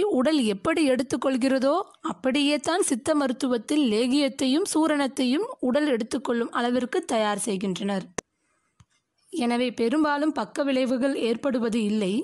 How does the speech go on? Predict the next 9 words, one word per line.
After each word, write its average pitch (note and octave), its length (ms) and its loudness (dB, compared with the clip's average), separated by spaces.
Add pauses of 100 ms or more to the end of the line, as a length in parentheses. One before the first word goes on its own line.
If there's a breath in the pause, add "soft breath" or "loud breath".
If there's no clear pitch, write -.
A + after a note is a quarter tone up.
(520 soft breath)
இருந்த F4 380 2
போதிலும் C#4 580 2
சித்த - 380 -2
மருத்துவத்தின் D4 720 2
மீது C4+ 320 4
தற்போது C#4+ 520 0
நடக்கும் C#4 500 0
பல A#3+ 240 0 (100)
அறிவியல் D4+ 540 2